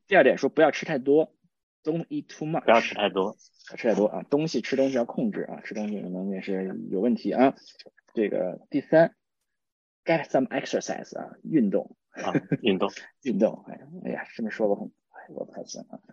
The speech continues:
Speaker 1: 第四呢是 get vaccinated and wash your hands 啊，就是打疫苗，洗手。
Speaker 2: 啊，那这书确实是这两年出的啊。
Speaker 1: <laughs> 嗯，没有，他就是说，他就是说，呃，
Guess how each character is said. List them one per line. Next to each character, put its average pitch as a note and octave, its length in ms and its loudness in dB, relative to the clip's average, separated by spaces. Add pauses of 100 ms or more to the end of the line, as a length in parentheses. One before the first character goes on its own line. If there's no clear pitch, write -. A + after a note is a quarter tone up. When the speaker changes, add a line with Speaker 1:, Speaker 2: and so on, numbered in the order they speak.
(220)
Speaker 1:
第 D3+ 100 0
四 D#3 240 2
呢 B2+ 180 6
是 B2 120 -4
get C#3 280 6
vaccinated G#2 760 0
and A2+ 220 -4
wash B2+ 280 4
your A#2 100 4
hands - 600 -4
啊， - 180 -12
就 - 140 -12
是 G2 100 -10 (220)
打 - 160 -6
疫 A#2+ 100 4
苗， A2 340 4 (460)
洗 - 180 -10
手。 - 160 -2 (1200)
Speaker 2:
啊， - 380 2
那 E3 100 8
这 F#3 160 8
书 - 200 6
确 - 220 6
实 - 120 2
是 G#2+ 160 4
这 C#3 120 6
两 G#2+ 180 6
年 - 160 -8
出 - 200 -6
的 - 160 -12
啊。 - 160 -10 (200)
Speaker 1:
<laughs> - 1040 2
嗯， A#2+ 440 4
没 D3+ 100 6
有， A4 100 6
他 F4+ 100 6
就 G#4 60 12
是 - 80 10
说， G#3 240 8
他 A3 120 4
就 C4 120 6
是 D#3+ 60 6
说， F#3 340 4 (300)
呃， G#2+ 580 -2